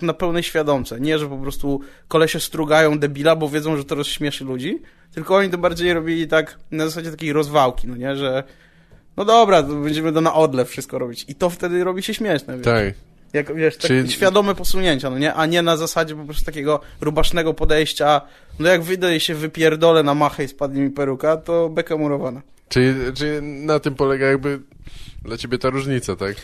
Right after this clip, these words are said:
Speaker 1: Nie,
Speaker 2: Między
Speaker 1: właśnie nad tą różnicą się długo zastanawiałem. To jest trochę inna sytuacja, bo jakby sketch to jest jakaś zamknięta, zamknięty świat, zamknięta rzeczywistość. To nie ma tak, że, wiesz, każda postać służy tam czemuś. Wiesz, każda postać ma jakąś funkcję w tym sketchu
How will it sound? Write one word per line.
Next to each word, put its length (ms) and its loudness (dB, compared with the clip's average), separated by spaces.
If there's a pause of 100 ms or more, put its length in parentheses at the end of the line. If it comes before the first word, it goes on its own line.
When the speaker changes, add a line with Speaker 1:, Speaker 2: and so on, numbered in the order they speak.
(160)
Speaker 1:
Nie, 160 4
Speaker 2:
Między 140 2
Speaker 1:
właśnie 380 2
nad 180 4
tą 120 2
różnicą 380 -2
się 80 -4
długo 240 -2
zastanawiałem. 380 -2
To 40 -12
jest 100 -8
trochę 220 0
inna 180 2
sytuacja, 460 0
bo 320 -2
jakby 380 0
sketch 360 2
to 340 -14
jest 100 -4
jakaś 260 0
zamknięta, 640 2
zamknięty 360 -4
świat, 240 -2
zamknięta 400 -4
rzeczywistość. 540 -10 (160)
To 100 -8
nie 60 -2
ma 100 4
tak, 140 2
że, 140 0 (100)
wiesz, 220 -2 (160)
każda 300 4
postać 400 0
służy 520 2
tam 200 0
czemuś. 400 -6 (280)
Wiesz, 180 -2
każda 220 -4
postać 280 -4
ma 60 0
jakąś 240 -2
funkcję 320 2
w 40 -2
tym 100 -4
sketchu 280 -6